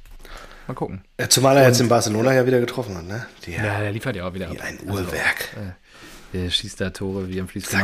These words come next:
Speaker 1: genau wie
Speaker 2: zack, zack,
Speaker 1: Erling.
Speaker 2: zack, zack, zack, zack.
Speaker 1: Äh, Erling, der schießt sich jetzt langsam warm und
Speaker 2: Zehn Tore in den ersten
Speaker 1: wenn
Speaker 2: sechs
Speaker 1: der
Speaker 2: Spielen.
Speaker 1: gesund bleibt,
Speaker 2: Das
Speaker 1: wenn
Speaker 2: hat nur
Speaker 1: der gesund
Speaker 2: McQuinn
Speaker 1: bleibt, der,
Speaker 2: geschafft.
Speaker 1: der schießt sie zur Champions League dieses Jahr. Das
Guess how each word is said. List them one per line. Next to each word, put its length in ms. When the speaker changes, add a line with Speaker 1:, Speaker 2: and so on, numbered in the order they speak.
Speaker 1:
genau 40
wie 40
Speaker 2:
zack, 60
zack, 100
Speaker 1:
Erling. 180
Speaker 2:
zack, 180
zack, 160
zack, 200
zack. 220
Speaker 1:
Äh, 20
Erling, 420
der 120
schießt 260
sich 100
jetzt 160
langsam 340
warm 400
und 260
Speaker 2:
Zehn 240
Tore 300
in 60
den 140
ersten 260
Speaker 1:
wenn 80
Speaker 2:
sechs 140
Speaker 1:
der 60
Speaker 2:
Spielen. 220
Speaker 1:
gesund 220
bleibt, 440
Speaker 2:
Das 200
Speaker 1:
wenn 80
Speaker 2:
hat 80
nur 120
Speaker 1:
der 160
gesund 80
Speaker 2:
McQuinn 220
Speaker 1:
bleibt, 40
der, 60
Speaker 2:
geschafft. 420
Speaker 1:
der 120
schießt 280
sie 100
zur 260
Champions 440
League 160
dieses 200
Jahr. 160
Das 100